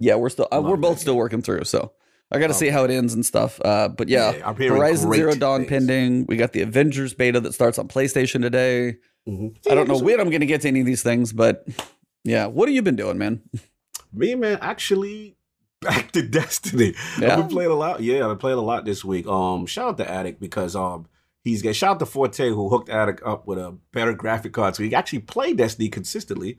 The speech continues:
Speaker 2: 'cause his
Speaker 1: Oh.
Speaker 2: car was dying. So we lost one of our major raid guys. So shout out to, um, Sinister, Attic, the whole team, Cat Daddy, if you in there, that we was in there, man. And, uh,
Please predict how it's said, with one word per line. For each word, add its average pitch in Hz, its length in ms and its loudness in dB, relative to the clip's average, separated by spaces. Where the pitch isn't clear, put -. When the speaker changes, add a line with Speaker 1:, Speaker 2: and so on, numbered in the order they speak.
Speaker 2:
'cause 269 240 0
his 147 120 2
Speaker 1:
Oh. - 20 -4
Speaker 2:
car 127 240 0
was 95 160 0
dying. 87 400 -2
So - 160 -2
we 101 120 0
lost 120 320 0
one 107 140 -2
of 101 140 -2
our 101 180 0
major 107 580 -4
raid 104 500 -6
guys. 107 480 -4
So 95 160 -6
shout 117 340 -4
out 113 220 -4
to, 101 280 -4
um, 95 300 -4
Sinister, 120 960 -2
Attic, 117 480 -6
the 101 80 -4
whole 120 180 4
team, 110 220 -2
Cat 123 260 -2
Daddy, 113 260 0
if 101 100 -4
you 113 160 0
in 113 100 -2
there, 113 260 0
that 95 180 -10
we 98 140 -8
was 101 180 -8
in 104 120 -4
there, 104 160 -2
man. 101 320 -6
And, 90 260 -10
uh, 90 260 -8